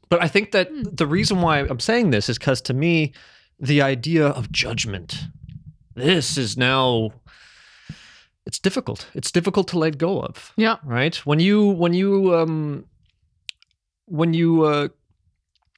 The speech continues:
Speaker 1: stop drinking, you know, you realize you're an alcoholic. You
Speaker 2: Mm-hmm.
Speaker 1: go through the, the, the, the program, right? Um, uh, the, the steps. And when you decide to leave your religion or your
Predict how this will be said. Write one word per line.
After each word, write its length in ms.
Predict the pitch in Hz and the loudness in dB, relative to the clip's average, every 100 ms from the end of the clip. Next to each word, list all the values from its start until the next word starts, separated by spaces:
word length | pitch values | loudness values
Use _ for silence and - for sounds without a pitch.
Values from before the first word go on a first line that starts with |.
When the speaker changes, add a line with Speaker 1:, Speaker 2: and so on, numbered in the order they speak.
| - _ - _ | -20 _ -20 _
Speaker 1:
stop 280 | - - 139 | -8 -4 -4
drinking, 500 | 151 156 113 98 107 | -4 -4 -6 -6 -8
you 80 | 120 | -6
know, 80 | 110 | -4
you 100 | 113 | -2
realize 340 | 117 113 110 | -2 0 -2
you're 100 | 113 | -2
an 60 | 110 | -2
alcoholic. 600 | 117 117 113 135 98 - _ _ | -2 -2 -2 -4 -6 -18 _ _
You 100 | 180 | 0
Speaker 2:
Mm-hmm. 100 | - | 4
Speaker 1:
go 140 | 135 | 2
through 400 | 131 - 131 131 | 2 -2 0 2
the, 300 | 123 120 120 120 | 2 2 0 0
the, 240 | 117 117 120 | -4 -4 -6
the, 120 | 123 - _ - | -10 -12 _ -14
the 60 | 110 | -6
program, 560 | 143 175 127 - 101 - | -2 -2 -4 -12 -16 -8
right? 400 | 113 151 - - | -4 -4 -6 -12
Um, 640 | - 104 104 101 104 120 - - | -6 -4 -4 -6 -6 -8 -8 -2
uh, 360 | 123 123 123 | 0 2 0
the, 160 | 120 113 | 0 -4
the 80 | 104 | -4
steps. 480 | - - - - - - _ _ _ _ _ _ _ - | -6 -6 -6 -10 -12 -20 _ _ _ _ _ _ _ 0
And 520 | 147 143 143 143 - _ | 2 2 2 0 -2 _
when 200 | 139 147 | 0 2
you 100 | 147 | 2
decide 380 | 139 - 165 170 | -2 0 0 0
to 80 | 147 | -2
leave 400 | 131 135 156 135 | 0 2 0 2
your 180 | 139 127 | 0 0
religion 680 | 123 120 147 175 127 107 117 | 0 2 2 2 0 -2 -2
or 220 | 113 117 | 0 0
your 560 | 117 110 107 107 107 | 0 2 2 0 -4